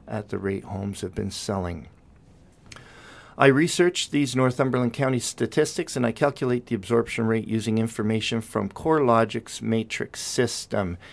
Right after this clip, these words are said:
And Matrix is the local realtor component of the M L S system.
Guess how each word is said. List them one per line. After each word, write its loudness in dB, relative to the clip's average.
And 4
Matrix 0
is 2
the 0
local 2
realtor 0
component -2
of 0
the 0
M 0
L -2
S -8
system. -10